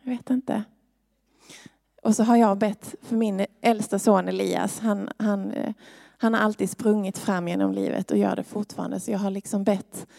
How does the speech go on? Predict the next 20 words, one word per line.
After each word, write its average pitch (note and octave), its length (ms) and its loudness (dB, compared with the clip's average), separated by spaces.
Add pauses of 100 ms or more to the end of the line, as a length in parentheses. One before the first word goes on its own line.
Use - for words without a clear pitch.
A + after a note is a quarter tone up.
(100)
om, F#3+ 460 0
om G3 220 0
Guds, - 400 0
eh, F3+ 300 0
ängla F3+ 640 -2
specialstyrka G#3+ 1080 4
över F#3 200 4
honom. G3 560 2
Det G#3+ 100 0
är G3+ 40 4
ett - 160 -2
under F3+ 360 6
att F3+ 180 -4
inte, G#3 240 0
att F3 320 0
han F#3+ 140 0
inte F#3 200 -2
har F3+ 40 0
trillat F3+ 500 -6
eller F#3 340 -4